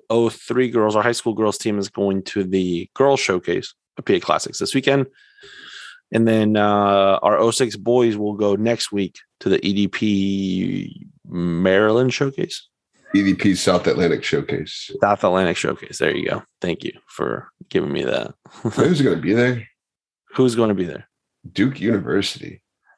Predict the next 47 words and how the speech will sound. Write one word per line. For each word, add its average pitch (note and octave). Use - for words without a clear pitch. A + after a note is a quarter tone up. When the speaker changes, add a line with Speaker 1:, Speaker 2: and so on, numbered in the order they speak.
Speaker 1:
Duke D3+
University C#3+
is A#2
gonna F#2
be D#2+
there. D2+
Look A#2+
at -
that. E3
<clears throat> -
Speaker 2:
Division A#2+
One F#2+
Duke F2
University. D#2+
So D#2+
Speaker 1:
There -
you G#2
go. A#2+
Speaker 2:
it's -
time G#2
to D2
put G#2+
a -
good G2+
session -
together, E2
Dan D#2+
Simmons. E2
Speaker 1:
That's -
right. A#2+
Let's G2+
go, -
let's G2
Speaker 2:
Put C#3
Speaker 1:
go, C#3
Speaker 2:
something G#2+
Speaker 1:
soccer. G#2+
Speaker 2:
together. E2
Speaker 1:
Well, C#3+
it D3+
wouldn't F#3
be D3+
Coach A#2+
Nick. A#2+
Speaker 2:
Dan G2+
was F2
the, -